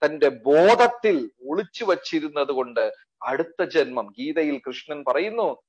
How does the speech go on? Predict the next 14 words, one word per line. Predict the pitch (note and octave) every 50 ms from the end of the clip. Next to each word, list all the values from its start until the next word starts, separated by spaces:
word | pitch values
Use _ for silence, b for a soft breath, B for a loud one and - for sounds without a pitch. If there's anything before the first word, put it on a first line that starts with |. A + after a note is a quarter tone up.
| _ _ _ _ -
"അന്തകാലേച്ച | B2+ D3+ F3+ G3+ - A3 G3 - G3+ G#3 G#3 A3 A3 A3 B3 - - -
മാം | B3 A3 F#3 F3 G3+ A3+ A3+ A3
ഏവ | A3 A3 A3 A3 G#3+ -
സ്മരൺ | C#4 - - - G3 G3 G#3+ A3+ G#3+ G3+ G3
മുക്ത്വാ | G3+ F#3+ _ - G3 G3 F#3 F3 E3+ D#3+ D#3 -
കളേവരം." | D#3+ E3 F#3+ G3+ G3+ F#3+ E3+ F3+ E3 D#3 C#3 B2+
അർജുന, | B2+ B2+ - - G3 G3+ A3 A#3 A3+ G#3 E3+ C3 - - _ _ _ _ _ C#3
നിന്റെ | D#3+ F3+ G3+ G#3+ G#3 A#3
മരണവേളയിൽ | G3 F#3+ F3+ E3+ F3 G3 A3 B3 B3+ C4 C4 B3 B3 A3 G#3+ G#3 G#3 G3 F#3 F#3 F3+ F3 E3+ D#3
നീ | E3 E3+ D#3 C3+ C#3 D#3+
എന്നെ | E3+ F3+ G3+ A3+ B3 B3+ B3 A#3+
ഓർത്ത് | A3+ G#3+ G#3+ A3 G#3+ G#3 - A3
മരിച്ചു | G3 F#3 E3+ E3 F3 - - - D#3+
കഴിഞ്ഞാൽ | D#3 D#3 D3 C#3+ C3+ C3+ C#3 C3 B2 A2+ G#2+